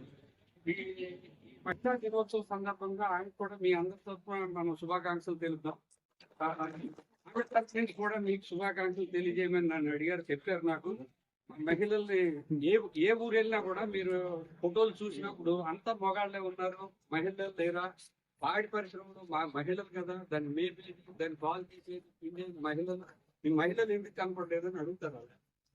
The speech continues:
So, అంటే మహిళలు కూడా సా-, సాధికారత్వంగా వాళ్ళకి, వాళ్ళకి కూడా పురుషులతో సమానంగా వాళ్ళని నిలబెట్టాలని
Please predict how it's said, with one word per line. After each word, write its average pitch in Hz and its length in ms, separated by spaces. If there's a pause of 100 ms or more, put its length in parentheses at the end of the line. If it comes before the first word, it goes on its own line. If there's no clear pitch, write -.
(420)
So, 214 260
అంటే 214 520 (1120)
మహిళలు 277 480
కూడా 220 480 (440)
సా-, 208 300 (260)
సాధికారత్వంగా 226 960
వాళ్ళకి, 185 380
వాళ్ళకి 220 340
కూడా 208 280 (440)
పురుషులతో 254 460
సమానంగా 220 760 (260)
వాళ్ళని 190 340
నిలబెట్టాలని 185 1400